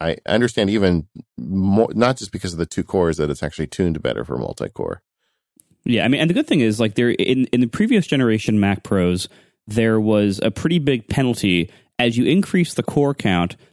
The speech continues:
Speaker 2: the clock speed per core would go down pretty sharply.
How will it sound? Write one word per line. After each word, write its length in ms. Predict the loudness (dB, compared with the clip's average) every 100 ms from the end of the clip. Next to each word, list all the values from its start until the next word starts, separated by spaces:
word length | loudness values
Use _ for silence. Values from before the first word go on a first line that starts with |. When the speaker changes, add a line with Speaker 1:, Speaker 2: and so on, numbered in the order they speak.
| -8
Speaker 2:
the 60 | -4
clock 300 | 0 0 0
speed 460 | -2 2 2 0
per 220 | -2 -2 -2
core 380 | -2 0 2
would 180 | 0 0
go 140 | 0 0
down 420 | 2 2 2 0
pretty 220 | 0 0
sharply. 500 | 0 0 2 0